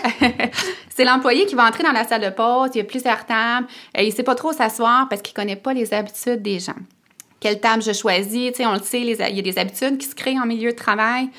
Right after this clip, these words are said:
Les gens s'assoient toujours à la même place, puis le nouvel employé qui est laissé à lui-même, il peut se sentir très inconfortable dans cette situation-là. Puis c'est pour ça qu'une bonne pratique, c'est oui, de jumeler l'employé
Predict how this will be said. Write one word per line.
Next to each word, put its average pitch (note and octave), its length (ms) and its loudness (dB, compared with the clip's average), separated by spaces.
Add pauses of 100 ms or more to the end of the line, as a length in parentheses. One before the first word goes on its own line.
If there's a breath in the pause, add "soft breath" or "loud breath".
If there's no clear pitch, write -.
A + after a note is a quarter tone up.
(160 loud breath)
Les A#3+ 100 4
gens A#3+ 140 4
s'assoient A#3+ 260 0
toujours A#3 240 2
à A#3+ 60 4
la A3 60 2
même F#3+ 200 0
place, G#3+ 380 -2
puis G#3+ 80 -6
le G#3 80 -4
nouvel G#3+ 160 2
employé A#3 420 -2
qui - 200 -4
est - 20 -2
laissé G3 240 -2
à A#3 60 2
lui-même, G#3+ 400 -2
il G3 80 -6
peut F#3 120 -8
se F#3 80 -8
sentir A3+ 360 -6
très B3 200 -4
inconfortable A3 800 -2
dans G3+ 120 -4
cette F3 180 -6
situation-là. F#3 720 -4
Puis - 240 -20
c'est - 140 -4
pour G#3+ 120 0
ça D4 120 0
qu'une A#3 160 0
bonne G#3+ 140 2
pratique, A#3+ 420 -2
c'est A3+ 160 -2
oui, A#3 180 -4
de A#3+ 140 2
jumeler A3 260 0
l'employé A3+ 640 -2